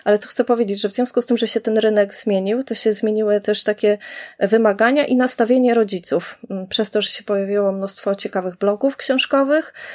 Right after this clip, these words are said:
e, przez to, że pojawiły się recenzje w, e, pismach dla dorosłych, które w specjalnych działach, e, z książką dla dzieci i młodzieży, e, ci dorośli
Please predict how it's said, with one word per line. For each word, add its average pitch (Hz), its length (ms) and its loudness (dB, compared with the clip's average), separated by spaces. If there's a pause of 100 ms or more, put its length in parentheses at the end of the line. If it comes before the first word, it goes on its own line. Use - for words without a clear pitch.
(280)
e, 196 220 2
przez - 220 -4
to, 220 100 0
że 202 280 0
pojawiły 208 440 0
się 208 160 0
recenzje 208 840 2
w, - 220 -10
e, 196 320 4
pismach 208 520 -2
dla 220 160 2
dorosłych, 214 640 2
które 196 360 -2 (360)
w 190 140 -6
specjalnych 208 580 0
działach, 190 680 2
e, 190 120 -4
z - 160 -10
książką 202 420 -2
dla 196 140 0
dzieci 196 300 -8
i - 20 -4
młodzieży, 202 440 -2 (520)
e, 202 220 2
ci - 200 -10
dorośli 262 640 2